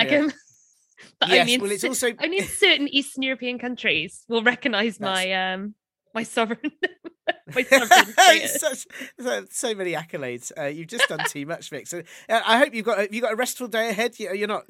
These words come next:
Speaker 1: you're not doing anything, uh, d-, I mean, you seem to be doing so much. I hope you've, you've got a calmer afternoon.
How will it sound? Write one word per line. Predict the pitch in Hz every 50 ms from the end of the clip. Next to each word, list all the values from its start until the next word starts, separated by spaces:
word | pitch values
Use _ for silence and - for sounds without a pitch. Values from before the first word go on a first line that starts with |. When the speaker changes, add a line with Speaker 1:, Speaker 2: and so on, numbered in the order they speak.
| _ - - _ -
Speaker 1:
you're | 185 196
not | 196 175 160
doing | 180 180 175 170
anything, | 170 165 156 170 160 160 160
uh, | 160 156 156 151 151 151 147 147 135 - _ _ - 160 165
d-, | 147 151 - 170 165
I | 165
mean, | 165 180 185 185
you | 190
seem | - 220 220 175
to | 156
be | 180 180
doing | 160 180 170 160 156
so | - - 196 160
much. | 151 160 147 127 - -
I | 147 156
hope | 170 170 156
you've, | 147 135 139 - _ _ _ _ _ _
you've | 139 143 131
got | 160 139
a | 139
calmer | - - 165 151 135 131 127
afternoon. | 127 127 - - 143 127 123 104 101 98 107